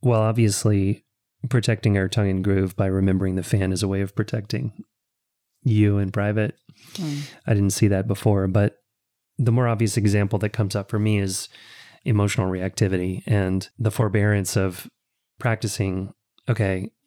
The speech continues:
Speaker 1: I'm having an experience. What am I experiencing?"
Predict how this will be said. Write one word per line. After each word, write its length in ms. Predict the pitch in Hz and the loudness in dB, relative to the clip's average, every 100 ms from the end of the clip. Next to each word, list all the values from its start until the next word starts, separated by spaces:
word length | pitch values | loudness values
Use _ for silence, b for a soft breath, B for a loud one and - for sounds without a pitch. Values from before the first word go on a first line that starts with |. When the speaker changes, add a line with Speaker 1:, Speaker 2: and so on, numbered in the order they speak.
| _ _ - | _ _ -6
Speaker 1:
I'm 160 | 104 | -4
having 280 | 95 98 104 | -2 0 2
an 80 | 113 | 2
experience. 680 | 131 - 101 139 113 101 - | 2 0 0 2 0 -2 -4
What 140 | 104 | -2
am 100 | 104 | 0
I 40 | |
experiencing?" 840 | 117 - - 104 98 - 104 101 | 0 0 2 2 2 0 0 0